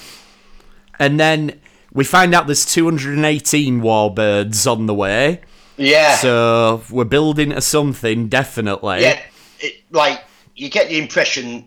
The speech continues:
Speaker 2: it's pretty much the Rom-, what's left of the Romulan fleet. Or,
Speaker 1: It does seem that way, yeah.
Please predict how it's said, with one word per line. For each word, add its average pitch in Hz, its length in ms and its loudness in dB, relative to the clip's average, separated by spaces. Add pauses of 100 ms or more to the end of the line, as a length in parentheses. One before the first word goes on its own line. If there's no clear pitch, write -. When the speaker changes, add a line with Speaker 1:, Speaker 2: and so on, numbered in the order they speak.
Speaker 2:
it's 131 200 -6
pretty - 260 -2
much 135 220 -4
the 139 100 -8
Rom-, 143 360 -2
what's 147 320 -2
left 131 260 -2
of 117 120 -8
the 120 80 -8
Romulan 123 500 -2
fleet. 143 540 -2
Or, 117 120 6
Speaker 1:
It 104 60 0
does 214 200 2
seem 202 380 0
that 156 220 0
way, 95 340 0
yeah. 117 460 0